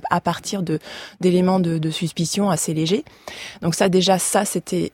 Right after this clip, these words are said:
très invasif. J'ai trouvé par rapport à ce qui existe même aux États-Unis ou en termes législatifs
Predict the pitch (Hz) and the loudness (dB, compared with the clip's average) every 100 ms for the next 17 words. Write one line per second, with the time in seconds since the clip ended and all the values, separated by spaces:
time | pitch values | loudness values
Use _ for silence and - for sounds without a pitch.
0 | - - 233 233 196 175 170 165 220 294 | -6 0 2 4 4 4 2 2 -2 -2
1 | 190 185 - 185 202 196 170 180 175 196 | 0 0 2 4 4 4 2 0 4 4
2 | 190 165 - - 190 175 185 214 185 180 | 4 2 -4 0 0 2 0 0 2 2
3 | 175 175 180 175 180 170 170 175 196 160 | 4 4 4 4 2 2 2 2 0 0
4 | 156 160 180 175 160 165 165 170 170 247 | -2 0 2 4 4 0 0 0 0 0
5 | 262 | -2